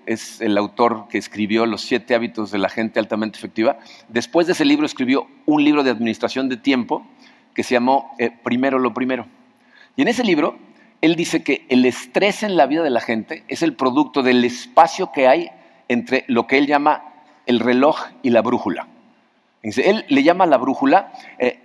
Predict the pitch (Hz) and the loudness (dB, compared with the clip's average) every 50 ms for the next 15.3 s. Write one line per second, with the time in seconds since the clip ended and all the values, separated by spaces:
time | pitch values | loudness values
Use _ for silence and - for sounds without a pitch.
0 | _ _ - 165 160 - 185 170 135 151 147 147 156 160 147 151 147 139 135 131 | _ _ -2 -2 -2 0 -2 -2 0 0 2 4 4 4 4 2 0 2 0 0
1 | 123 - - 147 143 135 139 131 120 - 117 101 - 127 123 123 120 113 110 - | -2 0 0 0 2 2 0 -2 -2 -2 -4 -4 -2 -2 -2 0 0 -2 -2 -4
2 | - 120 117 - - 110 107 113 123 139 151 - - - 120 113 110 - 117 110 | -4 -4 -4 -4 -4 -2 -2 -2 -2 -2 -6 -8 -4 -2 -2 -2 -2 -2 -4 -6
3 | 110 - - 330 - - - - 202 - - - - - _ _ _ _ - 123 | -2 2 2 2 2 4 4 2 2 2 -8 -20 -20 -20 _ _ _ _ -2 2
4 | 117 113 113 110 110 - - 127 120 - 123 117 117 110 - - - - _ _ | 2 2 2 0 -4 -4 -6 -6 -4 -2 -2 -2 -2 -4 -4 -8 -20 -20 _ _
5 | _ _ _ _ _ _ _ _ _ _ _ _ - - 120 - - 123 104 - | _ _ _ _ _ _ _ _ _ _ _ _ -6 -4 -4 -2 -2 -4 -2 -2
6 | 131 127 - - 143 151 - - 175 151 135 120 104 - 156 156 143 - 143 123 | -2 -2 0 4 2 4 4 4 0 0 -2 -4 0 2 2 2 4 2 2 0
7 | 117 - - - 135 - 135 - - - 139 135 139 147 151 - - 147 131 - | 0 0 -2 -6 -4 -4 -6 -10 -8 -6 -4 -2 0 0 0 0 0 -4 -2 0
8 | 123 113 - - 127 120 - - 117 110 - 117 113 131 123 110 98 - _ _ | -2 -2 0 0 -2 -2 -2 -6 -6 -6 -4 -4 -2 -2 -2 -2 -6 -8 _ _
9 | - - _ _ _ - 156 - 208 208 190 170 151 - 147 131 131 165 - - | -20 -20 _ _ _ -6 -2 0 2 2 2 2 0 2 2 2 2 0 0 -8
10 | - _ _ _ _ _ - 123 120 - - 143 147 143 135 127 - - 123 113 | -20 _ _ _ _ _ -6 -6 -4 0 0 2 4 4 4 2 2 2 0 0
11 | 110 117 139 160 170 147 - - - - - - _ _ _ - - 113 110 127 | 2 2 2 2 2 2 0 -10 -16 -18 -20 -20 _ _ _ -8 -8 -4 -4 -4
12 | 117 - 120 117 - - - 170 156 139 117 - - - - _ _ _ _ _ | -4 -4 -6 -8 -6 -2 2 2 4 4 2 -4 -8 -20 -20 _ _ _ _ _
13 | _ - 92 - 123 170 190 - - 139 123 127 143 165 156 - - 139 - 143 | _ -10 -4 0 2 2 2 2 2 2 2 2 2 0 2 2 0 0 2 2
14 | 131 - 151 156 - - 151 147 - - 127 120 143 143 123 113 107 104 123 143 | 2 2 0 -4 -4 -2 -2 0 4 4 4 6 6 6 6 4 2 2 0 -2
15 | 139 - 104 87 - | -2 -2 -4 -8 -8